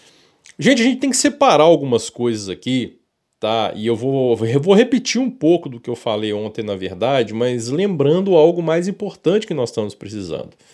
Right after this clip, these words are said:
C P I não resolve nada, gente. C P I não vai resolver nada, porque nós vamos entrar num grande embate que, em primeiro lugar, vai depender muito de quem for o relator,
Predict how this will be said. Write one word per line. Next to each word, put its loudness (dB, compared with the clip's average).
C 4
P 4
I 4
não 2
resolve 4
nada, -2
gente. -20
C -8
P -4
I -4
não -2
vai 4
resolver 2
nada, -2
porque -14
nós -4
vamos 0
entrar 0
num 0
grande 4
embate 0
que, -4
em -4
primeiro 6
lugar, 2
vai -2
depender 0
muito -4
de -14
quem -4
for -4
o 0
relator, 0